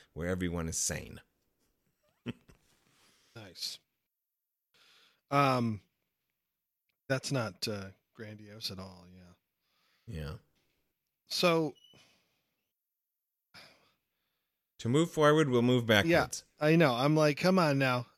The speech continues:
Speaker 2: I, 'cause I'm like, "I wanna ask about Aristotle."
Speaker 1: Oh, we're still not gonna go back that far, though. I wanna,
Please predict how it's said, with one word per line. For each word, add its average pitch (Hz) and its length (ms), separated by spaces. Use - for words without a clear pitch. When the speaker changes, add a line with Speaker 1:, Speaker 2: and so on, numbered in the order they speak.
Speaker 2:
I, 139 140
'cause 147 220
I'm 165 180
like, 160 180
"I 143 140
wanna 160 240
ask 147 340
about 143 380
Aristotle." 151 1120
Speaker 1:
Oh, 107 180
we're 107 160
still 170 300
not 143 220
gonna 107 180
go 101 160
back 92 280
that 95 220
far, 80 200
though. 76 260
I 113 120
wanna, 170 320